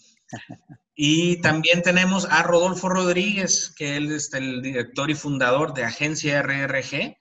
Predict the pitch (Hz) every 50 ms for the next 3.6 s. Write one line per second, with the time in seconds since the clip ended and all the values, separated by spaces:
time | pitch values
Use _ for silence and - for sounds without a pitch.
0 | _ _ _ _ _ - _ _ _ _ 117 113 117 113 117 117 113 113 113 113
1 | 113 120 113 - 110 - - - 131 131 143 147 135 131 127 131 131 143 143 143
2 | 135 135 - 175 120 131 - 151 160 160 160 165 165 165 - - _ _ _ _
3 | _ 104 107 107 107 107 107 104 104 101 101